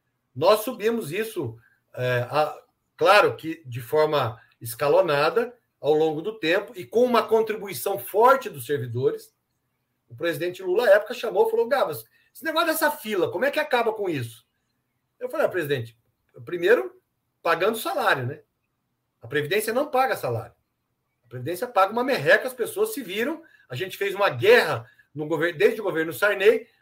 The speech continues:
pra ter uma jornada de trinta horas pra gente arrumar outro emprego. Nossa jornada era de trinta horas. Então, é, eu falei, "Presidente, a gente precisa reorganizar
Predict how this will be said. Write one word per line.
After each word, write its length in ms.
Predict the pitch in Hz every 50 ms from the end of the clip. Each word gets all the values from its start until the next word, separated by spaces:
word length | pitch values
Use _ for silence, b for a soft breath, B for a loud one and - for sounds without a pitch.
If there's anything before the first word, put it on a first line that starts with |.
| b _
pra 120 | 185 190
ter 120 | 190 196 214
uma 160 | 202 196 170
jornada 400 | 175 185 180 175 170 165 165 165
de 120 | 160 180
trinta 360 | - - 165 170 175 196 208
horas 240 | 190 180 196 214 214
pra 100 | - 247
gente 180 | 220 254 269 -
arrumar 200 | 277 285 285 294
outro 180 | 311 302 330
emprego. 380 | 320 - 175 185 202 175 117 - _ _ _ _ _ _ _ _ _ _ _ _ _ _ _ _ _ _ _ _ _ _ _
Nossa 180 | 117 117 151
jornada 420 | 147 147 175 175 180 196 214 240 208
era 200 | 180 202 233 254
de 140 | 247 233 226
trinta 340 | - 185 196 208 285 330
horas. 420 | 294 214 185 175 139 117 113 - _ _ _ _ _ _ _ _ _ _ _ _ _ _ _ _ _ _
Então, 380 | 131 123 196 233 277 302 - - _ _ _ _ _ _ _ _ _ _
é, 580 | 151 151 151 151 151 147 139 135 127 120 - - _ _
eu 60 | - 143
falei, 220 | - 180 170 160
"Presidente, 480 | 170 190 185 180 220 214 - - - -
a 100 | - 160
gente 240 | 147 175 190 185 -
precisa 540 | - 233 220 - - 190 185 233 247 247 -
reorganizar 1040 | 131 131 160 220 262 277 277 277 254 247 233 214 180 139 131 143 156 185 233 233